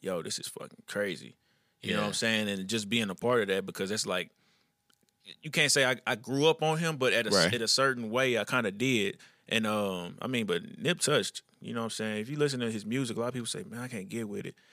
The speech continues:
Speaker 1: But he actually touched, he, he'll touch a
Speaker 3: Yeah,
Speaker 1: soul.
Speaker 3: yeah.
Speaker 1: If you really listen, buckle down, and listen to everything he's saying, he giving you gems, just like Jay did.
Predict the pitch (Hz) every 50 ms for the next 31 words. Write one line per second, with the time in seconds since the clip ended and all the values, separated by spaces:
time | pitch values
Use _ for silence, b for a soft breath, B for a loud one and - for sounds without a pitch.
0 | b b b - 107 113 107 85 101 120 151 151 143 165 165 - - 139 135 127
1 | - - 143 143 131 - - - - - - 135 139 131 139 151 - 147 131 120
2 | 107 113 104 98 131 117 107 101 101 110 104 95 90 131 120 104 120 135 143 147
3 | 143 135 143 156 147 - - 143 135 113 101 123 139 135 - 135 120 120 127 135
4 | 135 131 131 123 101 104 107 107 95 98 120 135 135 - 127 110 101 123 127 120
5 | - 127 123 120 120 113 - - 135 131 127 127 123 113 110 131 139 139 127 117
6 | 107 95 _ - 85 - - 110 135 147 127 104 90 90 92 107 113 120 123 135
7 | 135 117 147 175 190 151 104 104 98 92 -